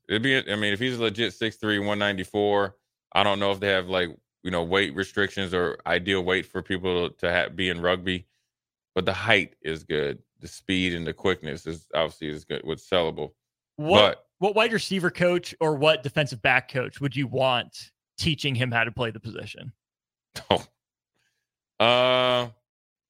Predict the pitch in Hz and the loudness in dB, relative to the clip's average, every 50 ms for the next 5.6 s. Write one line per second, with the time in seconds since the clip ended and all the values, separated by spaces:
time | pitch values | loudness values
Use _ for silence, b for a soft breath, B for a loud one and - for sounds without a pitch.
0 | _ _ _ _ _ - - b b b b - 135 147 143 131 98 117 202 254 | _ _ _ _ _ -20 -20 b b b b -2 2 4 4 4 6 4 4 4
1 | - 233 190 151 143 127 117 117 110 - - 131 127 123 123 120 120 117 117 113 | 4 0 0 2 4 4 4 4 2 0 -4 -4 0 2 4 4 6 4 4 2
2 | 107 104 95 90 92 101 113 120 113 104 101 104 107 - - 95 98 101 107 104 | 2 0 0 0 -2 -4 -4 -4 -4 -2 0 0 0 0 -2 0 0 2 0 0
3 | 104 104 107 107 107 110 - _ _ _ _ _ - 98 101 104 107 107 110 139 | 0 -2 0 0 0 -2 -4 _ _ _ _ _ -4 -4 -2 0 0 0 0 0
4 | 147 151 151 151 151 151 143 139 139 135 117 110 107 98 110 107 110 104 92 101 | 0 0 0 0 -2 -2 0 0 0 0 2 0 0 0 2 2 0 0 -2 -6
5 | 107 90 - 113 104 101 101 101 98 95 92 - | -8 -4 0 2 2 4 2 2 0 -2 -6 -12